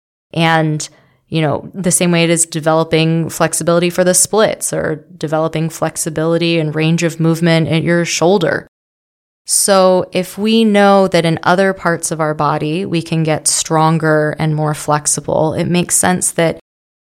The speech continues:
our neck can also get stronger and more flexible if we use it, but we have to use it. So when people tell me in class, in the ab series, in the hundred, in supine arms, anytime we're doing a chest lift, that their neck is bugging them,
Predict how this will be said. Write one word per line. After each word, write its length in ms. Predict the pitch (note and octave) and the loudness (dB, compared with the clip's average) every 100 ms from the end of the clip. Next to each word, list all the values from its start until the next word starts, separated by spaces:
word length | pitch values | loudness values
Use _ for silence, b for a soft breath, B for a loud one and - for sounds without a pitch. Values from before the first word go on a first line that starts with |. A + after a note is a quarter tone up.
| _ - | _ 0
our 120 | E3+ | 2
neck 340 | E3+ F3+ - | 4 2 0
can 180 | - F3+ | -4 -2
also 360 | D#3+ F3 - E3 | 0 0 0 -2
get 320 | E3 D#3+ - | 0 -2 -2
stronger 580 | - - D#3+ E3 D#3+ - | -4 0 0 2 0 -2
and 200 | D#3 D3+ | -2 0
more 180 | D#3 D3+ | -2 -2
flexible 560 | - E3 - E3+ D#3 | -2 -4 -4 -6 -4
if 300 | - D#3+ - | -4 -6 -4
we 80 | E3 | -2
use 460 | D#3 D#3 E3 G#3 G#3 | -2 0 0 2 2
it, 240 | E3 - b b b | 0 -2 b b b
but 200 | E3 F3 | -2 0
we 180 | - F3 | 0 -4
have 600 | E3 - - F3+ - - | -4 -4 -2 -2 -4 -12
to 160 | - E3+ | -8 -6
use 580 | D#3+ D#3+ D#3 D#3 F3 - | -6 -6 -4 -2 -2 -2
it. 240 | F2+ - _ _ _ _ _ _ _ _ _ | -4 -6 _ _ _ _ _ _ _ _ _
So 420 | - - A3 G#3+ | -8 -2 2 4
when 300 | G#3+ G#3 G#3 | 2 0 -2
people 340 | G#3 C4 D4 C#4+ | -4 -2 2 2
tell 320 | C#4 A3+ G3+ | 0 0 2
me 340 | G3 F#3 F#3 | 2 2 2
in 240 | F3+ F3 E3+ | 2 0 0
class, 520 | - D#3+ D#3+ D#3+ - | 0 0 2 0 -4
in 220 | - D#3+ | -2 -2
the 120 | E3 | 0
ab 260 | - D#3 D#3 | 0 -2 -2
series, 440 | - D#3+ D#3 D#3 | -2 0 0 -2
in 160 | - D#3+ | -2 -2
the 80 | D#3+ | -2
hundred, 580 | - D#3+ D#3+ D#3+ D#3+ D#3 | 0 0 2 2 0 0
in 140 | D#3 | 0
supine 500 | - F#3 F3 E3+ E3 | 0 -2 0 0 0
arms, 460 | D3 D#3+ D#3+ D#3+ - | 2 2 2 0 0
anytime 460 | F3+ F#3+ F#3 F3 F3 | 2 2 2 2 2
we're 80 | |
doing 300 | E3 E3 D#3 | 0 0 0
a 40 | D3+ | -2
chest 380 | - D#3 D3+ - | -2 -4 -2 0
lift, 300 | D3+ D3+ - | 0 -2 -6
that 140 | D#3 | -2
their 120 | D#3+ | 0
neck 300 | D#3+ E3 E3 | 2 0 -2
is 160 | F3 - | -6 -4
bugging 400 | - D3 D3 D3+ | -2 -2 -4 -4
them, 320 | D3+ F#3+ A3 | -4 -4 -8